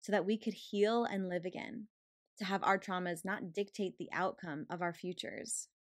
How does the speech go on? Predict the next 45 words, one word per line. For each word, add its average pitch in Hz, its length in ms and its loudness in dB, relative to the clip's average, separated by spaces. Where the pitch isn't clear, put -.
Are 214 80 8
you 226 160 8
ready 196 240 6
to 214 80 6
choose 214 240 2
yourself? 190 600 0
Because 214 220 0
it's 220 160 -2
time 233 540 4
to 240 100 -2
break 185 480 0
the 190 60 -6
cycle 175 600 -2
of 170 140 -8
trauma. 151 540 -4
Thrivers 226 300 8
Academy 196 520 2
is 180 120 -4
for 185 120 -2
you 165 320 0
if 180 100 -8
you're 185 140 0
looking 190 260 0
to 180 80 -4
start 175 520 2
or 185 60 -4
continue 208 520 4
your 202 160 6
healing 180 380 -4
journey. 156 540 -4
This 202 120 -2
twelve-week 233 360 4
program 185 400 4
will 185 240 2
lovingly 214 540 4
invite 175 320 0
you 170 100 0
to 180 80 -8
throw 180 360 2
away 220 240 6
your 196 100 2
survivor 180 480 2
identity 165 680 -4
and 170 160 -8
step 185 340 2